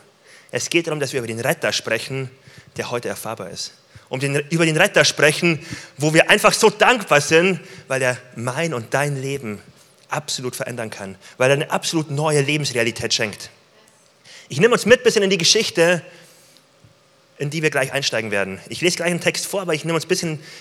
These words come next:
in die Details mit, die einfach wertvoll sind, im Vorfeld zu wissen.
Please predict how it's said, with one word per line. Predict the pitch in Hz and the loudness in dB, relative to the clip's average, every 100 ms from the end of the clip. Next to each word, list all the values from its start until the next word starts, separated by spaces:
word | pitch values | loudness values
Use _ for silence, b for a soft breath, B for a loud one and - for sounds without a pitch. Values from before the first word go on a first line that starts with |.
| B | B
in | 139 139 | -8 -4
die | 135 135 135 B - | -2 -2 -4 B -10
Details | 123 - 143 147 143 | -8 -4 -2 -2 -2
mit, | 135 123 | -6 -4
die | 117 - - B B | -6 -6 -10 B B
einfach | - 190 175 139 | -2 0 0 2
wertvoll | 185 - 156 | 0 0 -8
sind, | 143 139 127 - | -4 -4 -4 -6
im | 143 | -6
Vorfeld | - 139 123 | -2 -2 -2
zu | - | -4
wissen. | 139 - 104 | -6 -6 -8